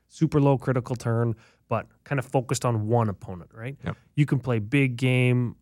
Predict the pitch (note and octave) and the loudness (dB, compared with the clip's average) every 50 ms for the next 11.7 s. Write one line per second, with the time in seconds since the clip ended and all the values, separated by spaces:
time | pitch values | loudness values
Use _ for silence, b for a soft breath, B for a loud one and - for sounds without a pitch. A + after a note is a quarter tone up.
0 | _ _ - - A#2+ - - C3+ C3 B2+ B2+ B2+ B2 B2 A2+ A2 A2+ A2 A#2 A#2 | _ _ -6 -4 -4 0 2 4 4 4 4 4 4 2 2 2 4 4 6 6
1 | A2+ A2+ G#2+ - - A2+ A2 A2 A2 G#2 - - A2+ G#2 G2 E2+ - F#2 E2+ - | 4 2 0 -2 -4 -4 -2 -2 -4 -4 -2 0 2 2 2 0 -2 -4 -2 -2
2 | G2+ E2+ D#2+ D#2+ D#2+ E2 E2+ E2+ - - - E3 D#3+ D#3 D3+ D3 C3 A#2 A2 G2+ | -2 -2 -2 -2 -4 -4 -6 -8 -10 -6 0 2 2 4 4 2 2 0 -2 -4
3 | - _ _ - E3+ D#3 C#3+ D3 C3 - - D#3+ D3+ - D#3 C3+ - D3+ D3 D3+ | -8 _ _ 2 4 4 4 4 2 2 2 2 2 2 -2 -2 0 0 0 0
4 | D3+ C#3 C#3 C3+ C3+ C3 C3 C#3 D3 - D3 C3+ B2 B2 D3 D3+ D3+ D3+ D3+ C#3 | 2 2 2 2 2 2 2 0 0 -2 -2 -2 0 2 2 4 4 4 2 2
5 | b b b b b b b b _ - D3+ C3+ C#3+ C3 C3 D3 D3+ D3+ D3+ C#3+ | b b b b b b b b _ -8 -6 -4 -2 0 2 2 2 2 2 2
6 | C#3+ C3+ C3 B2 B2+ B2+ B2 B2+ C3 C3 B2+ C3 B2+ B2 A#2 A#2 A#2 C3 B2+ - | 2 2 2 2 2 2 4 2 4 4 4 4 4 4 2 2 2 0 -2 -2
7 | B2 B2+ B2 A#2+ A#2 B2 A2+ A#2 A#2 A2+ A#2+ A#2+ A2+ - - A2+ G#2 - - C#3+ | -4 -2 -2 0 0 0 0 0 0 2 2 0 0 -2 -2 -4 -2 0 0 0
8 | C3+ - B2 A2+ A#2+ A#2 A#2 A#2+ A2+ A#2 A2 G#2+ - A2 A2+ B2+ B2 - D3 C3 | 0 0 -2 -2 -2 0 0 0 0 -2 -2 -2 -2 -2 -2 -2 -2 0 -2 -2
9 | A#2+ A2 G#2+ G#2+ G#2 G#2 G#2 A#2 B2 A#2+ A#2+ A2+ A2 - - - D#3+ C#3+ B2 - | 0 0 -2 -4 -4 -4 -4 -4 -2 -2 -2 -2 -2 -4 -4 -2 -2 -4 -4 -4
10 | C3 B2+ A#2 - B2+ - - B2 A#2 B2+ C3 - C3+ A2+ A#2+ A2 A2 A#2+ A2 - | -4 -4 -4 -6 -10 -4 -2 0 0 0 0 0 -2 0 -2 -2 -4 -6 -10 -10
11 | G#2 G#2 A2 A2 A2 G#2+ - - A2 G#2 G2+ - - | -12 -12 -10 -10 -10 -10 -6 -6 -6 -6 -8 -10 -14